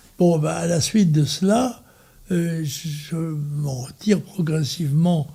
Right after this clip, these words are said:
de l'action politique proprement dite. Et un jour, François Brignot vient me voir en me disant : « Jean-Marie, tu ne peux pas ne pas faire quelque chose. Il va, il y a des élections qui vont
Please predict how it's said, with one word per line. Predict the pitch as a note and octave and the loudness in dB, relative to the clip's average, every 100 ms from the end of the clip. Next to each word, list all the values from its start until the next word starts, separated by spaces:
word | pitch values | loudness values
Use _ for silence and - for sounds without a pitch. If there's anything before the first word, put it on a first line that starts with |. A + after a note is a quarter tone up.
| - - _ _ - | -20 -20 _ _ -4
de | E3+ | 0
l'action | D#3+ D#3 - F3 | 0 0 2 2
politique | D3 F3 D#3+ D3+ F#3+ - | 2 0 0 0 0 -2
proprement | - D#3+ - E3+ D#3 C#3+ | -6 -8 -2 0 2 2
dite. | D3+ G#3+ G#3+ | 2 2 2
Et | F3 | -2
un | D3 | 0
jour, | C#3+ D#3 A#3+ A#3+ - - - - - | 0 2 2 2 -4 -20 -20 -20 -14
François | - F#3 - F3+ D#3 | 0 2 2 0 0
Brignot | C3+ D3+ F#3 G3+ | 0 4 8 8
vient | D3+ D3 C#3 | 6 2 0
me | C3+ | -2
voir | C3+ F3+ A#3 | -2 0 2
en | A3 | 0
me | E3+ | -2
disant : « | C#3+ C#3+ E3+ G3+ F#3+ - - _ - | -4 -4 0 0 -2 -10 -20 _ -6
Jean-Marie, | F3 D#3+ D3+ F3+ | -2 0 2 0
tu | - E3+ | 0 -2
ne | |
peux | D3 D#3 | -2 -2
pas | F#3 E3+ C#3+ - - _ _ - D#3 | 0 -2 -2 -10 -20 _ _ -8 0
ne | D3+ | 2
pas | C#3 E3+ D#3+ | 2 -2 -4
faire | E3 D3+ | -4 -10
quelque | - - E3 | -12 -4 -2
chose. | C#3+ A3 A3+ F3+ - - - _ _ - F#3 | 0 2 2 2 -2 -18 -20 _ _ -4 0
Il | D3+ | 2
va, | F3 | 0
il | D#3 | 0
y | D#3+ | 0
a | D#3+ | 0
des | D3 C#3 | 0 0
élections | D3+ D3 - F3 | 0 0 -2 -4
qui | C#3+ E3+ | -4 -2
vont | D3 C#3+ C3+ | 0 0 -2